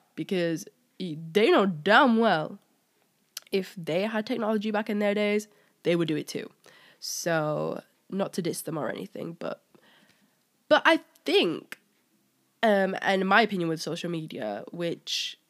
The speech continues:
you know, some people probably agree with, some people don't, is that I think there are positives to social media, hundred percent, but there are also a lot of negatives with social media. That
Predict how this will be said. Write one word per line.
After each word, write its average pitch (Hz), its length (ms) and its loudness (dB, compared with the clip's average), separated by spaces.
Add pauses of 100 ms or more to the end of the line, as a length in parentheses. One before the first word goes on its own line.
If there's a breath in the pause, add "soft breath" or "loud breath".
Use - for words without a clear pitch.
(120)
you 175 140 -8
know, 151 140 -8
some 175 180 -6
people 165 640 -6 (340)
probably 175 440 0
agree 165 260 -4
with, 226 160 -2
some 170 160 -10
people 175 220 -12
don't, 156 360 -4 (400 loud breath)
is 262 120 2
that 320 120 2
I 330 80 2
think 302 180 -2
there 240 220 0
are 214 460 2 (500)
positives 233 760 -6
to 247 100 -12
social 233 300 -8
media, 233 300 -4
hundred 254 320 -2
percent, - 400 -8 (520 soft breath)
but 214 160 -2
there 214 160 2
are 208 140 2
also 196 480 -4
a 180 60 -4
lot 170 400 -6 (140)
of 170 140 -10
negatives 170 880 -10 (100)
with 165 220 -8
social - 400 -8
media. 156 480 -10 (480)
That 185 320 4